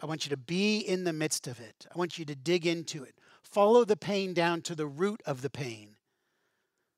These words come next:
Counselor I had once said, "From the roots come the fruits." So if you're seeing bad fruits, you want to go down to the roots so you can pull those babies out.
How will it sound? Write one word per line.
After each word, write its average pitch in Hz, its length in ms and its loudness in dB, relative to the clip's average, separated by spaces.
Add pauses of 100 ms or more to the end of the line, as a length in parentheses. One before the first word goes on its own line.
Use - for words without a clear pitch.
(240)
Counselor 170 420 2
I 160 80 6
had 156 200 2
once 151 280 -4
said, 147 260 -2
"From 165 200 -6
the 143 100 -4
roots 190 380 2
come 185 220 -2
the 165 80 -2
fruits." - 580 -6 (920)
So 160 380 -2
if 160 160 -4
you're 160 140 -6
seeing 220 320 2
bad 190 280 8
fruits, 208 540 0
you 165 100 -4
want 170 180 0
to 165 40 0
go 180 140 2
down 175 260 4
to 170 80 -2
the 165 140 2
roots 180 360 -2
so - 200 -4
you 156 120 -6
can 160 140 -8
pull 190 240 -8
those 196 180 -6
babies 202 380 -6
out. 208 540 -8